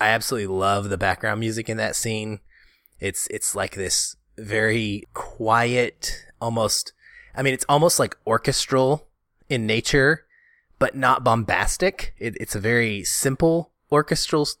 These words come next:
kind of score going on, and it really helps to increase the joy and the excitement that's going on that you're seeing, uh, without putting us in a place where we get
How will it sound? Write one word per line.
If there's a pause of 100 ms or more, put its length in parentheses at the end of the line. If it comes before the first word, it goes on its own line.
kind
of
score
going
on, (140)
and (380)
it
really
helps
to (680)
increase
the
joy
and
the
excitement
that's
going
on
that
you're
seeing, (380)
uh,
without (540)
putting
us
in
a
place
where
we (640)
get